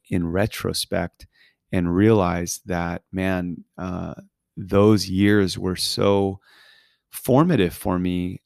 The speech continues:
uh, I think prim-, primarily for those very reasons. And I do think that, you know, obviously having very tight-knit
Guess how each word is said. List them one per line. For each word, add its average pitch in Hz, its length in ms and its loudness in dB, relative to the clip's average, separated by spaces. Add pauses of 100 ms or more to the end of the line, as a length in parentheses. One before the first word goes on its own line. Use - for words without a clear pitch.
uh, 90 320 -8
I 92 140 -8
think 98 320 -6
prim-, 87 360 2
primarily 92 640 0
for 92 260 -4
those 87 240 -2
very 90 320 -2
reasons. 90 680 -4
And 87 160 -6
I 90 100 -4
do 98 200 2
think 90 420 -2
that, 87 320 -4 (440)
you 90 100 0
know, 87 180 2
obviously 92 480 2
having 87 640 -2
very 92 540 2
tight-knit 92 800 -2